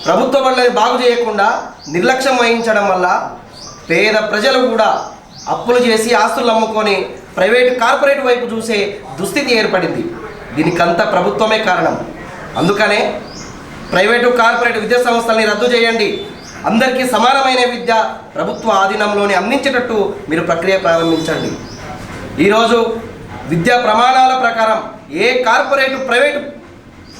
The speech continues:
పాఠశాలలు, కళాశాలలు నడవట్లేదు. ప్రభుత్వ పాఠశాలల్లో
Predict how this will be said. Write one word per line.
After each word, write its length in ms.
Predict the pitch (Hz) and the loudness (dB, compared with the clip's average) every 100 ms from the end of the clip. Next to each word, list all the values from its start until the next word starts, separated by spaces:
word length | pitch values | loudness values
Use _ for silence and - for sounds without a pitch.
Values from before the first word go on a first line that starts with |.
| - - 196 | -20 -6 -2
పాఠశాలలు, 500 | 220 226 226 220 220 | 0 0 2 2 0
కళాశాలలు 600 | 202 202 202 208 202 196 - - | 0 0 0 -2 -2 -6 -10 -4
నడవట్లేదు. 600 | 226 196 - 180 165 - - - - - - - - | 0 2 2 0 -2 -4 -8 -12 -14 -14 -14 -12 -4
ప్రభుత్వ 400 | 165 196 247 262 247 | 0 0 2 2 2
పాఠశాలల్లో 720 | 233 240 240 233 240 240 - | 2 2 2 2 2 0 0